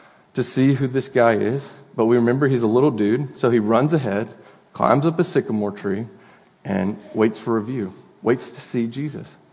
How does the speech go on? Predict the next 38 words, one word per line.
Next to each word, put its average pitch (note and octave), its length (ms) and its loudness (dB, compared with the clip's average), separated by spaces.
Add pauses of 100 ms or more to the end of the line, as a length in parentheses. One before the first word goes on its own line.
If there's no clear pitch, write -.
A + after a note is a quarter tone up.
(640)
And C3 80 -2
what D3+ 140 0
happens? C#3+ 420 -6 (800)
Jesus F#2+ 300 -6
comes, B2 480 -6 (640)
and A2 100 0
rather C3 300 8
than G#2 360 0
Zacchaeus G#2+ 460 -2
just - 240 -6
seeing G#2+ 160 0
Jesus, A2 400 -4 (180)
Jesus B2+ 320 -8
sees F#2 300 -14
Zacchaeus, - 580 -10 (540)
and G2 80 -6
he F#2+ 80 -2
knows G2 300 -4
him. G2 160 -14 (1080)
And A#2 100 0
he A#2 40 2
says, A#2 160 -4
"Jesus, A#2+ 500 -8
or A#2 240 4
Zacchaeus, B2 380 -2
come C#3 240 -2
down. F2+ 240 -4 (920)
I'm A#2 100 2
gonna A#2 160 2
eat G#2 200 -4
with G2 160 -12
you F#2 100 -8
today." - 260 -12 (1040)
And B2 100 4
what C#3+ 60 10
does D3+ 120 6
Zacchaeus D3 380 -2
do? G#2 300 -4